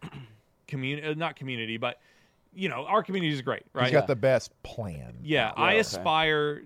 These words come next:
Speaker 1: to be s-, structured, consistent, and of the size of Ray Narvaez's channel. He's
Speaker 3: Yeah.
Speaker 1: got an amazing community,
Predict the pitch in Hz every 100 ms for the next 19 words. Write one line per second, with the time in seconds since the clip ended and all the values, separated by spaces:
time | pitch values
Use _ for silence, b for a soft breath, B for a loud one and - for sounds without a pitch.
0 | - 147 147 131 123 127 - 107 143 143
1 | 139 131 123 _ _ _ _ _ - -
2 | - 143 - 165 165 180 170 165 160 _
3 | _ _ _ _ 135 123 - 160 170 160
4 | - _ - 139 135 139 151 151 143 147
5 | 135 123 120 117 - 131 120 107 - 127
6 | 127 123 117 113 110 104 - - - 123
7 | 98 98 b b - 131 117 127 - -
8 | 131 127 143 156 175 - 147 131 117 110
9 | 117